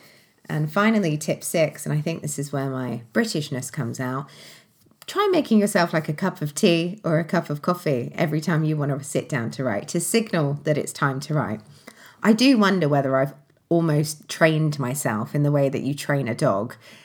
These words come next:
um, that when I make a cup of tea, in the morning, it's a signal that I'm about to start writing, and I don't know which I look forward to the most, the cup of tea or the fact that I need to sit down and write.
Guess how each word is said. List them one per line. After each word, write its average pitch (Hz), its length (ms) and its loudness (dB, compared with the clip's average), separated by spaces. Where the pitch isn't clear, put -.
um, 71 580 -2
that - 240 4
when 180 160 4
I 180 100 4
make 156 260 0
a - 40 -20
cup 156 200 -2
of 143 120 -4
tea, 147 540 2
in 165 140 2
the 170 80 2
morning, 208 480 4
it's - 280 -2
a 165 60 0
signal 156 560 0
that 143 160 2
I'm 147 140 4
about 139 340 0
to 151 100 -6
start 120 280 0
writing, 139 420 -2
and 156 140 -2
I 151 80 4
don't 165 320 2
know 156 240 2
which 151 420 -2
I 156 80 2
look 151 200 2
forward 139 300 -2
to 135 120 -2
the 139 100 -2
most, 120 360 -4
the - 80 0
cup 147 240 -4
of 147 120 -8
tea 254 380 2
or 180 440 6
the - 160 0
fact - 240 2
that 156 100 0
I 151 80 4
need 147 220 2
to 151 100 0
sit - 220 -4
down 135 180 0
and 139 140 -2
write. 120 260 -4